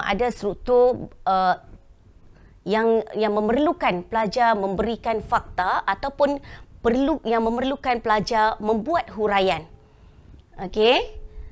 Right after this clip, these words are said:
Kalau soalan, uh, yang cikgu bagi ini, ada yang perlu pelajar buat huraian dan ada juga pelajar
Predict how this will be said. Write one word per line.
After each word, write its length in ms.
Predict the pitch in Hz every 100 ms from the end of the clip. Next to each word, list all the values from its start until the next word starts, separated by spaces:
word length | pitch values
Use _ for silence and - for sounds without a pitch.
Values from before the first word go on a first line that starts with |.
| - -
Kalau 200 | - 196
soalan, 680 | 208 - 240 262 262 269 254 -
uh, 240 | 226 226
yang 240 | 220 240 233
cikgu 240 | 240 220
bagi 320 | 233 226 233
ini, 200 | 240 320 427 - - - -
ada 400 | 180 175 226 226
yang 320 | 202 196 190 - -
perlu 320 | 208 302 302
pelajar 400 | 208 190 - 202 170
buat 240 | 185 180
huraian 480 | 175 170 165 175 311 415 - - -
dan 160 | 170
ada 240 | - 214 311 240
juga 400 | 233 254 247 226
pelajar 600 | 202 180 208 196 196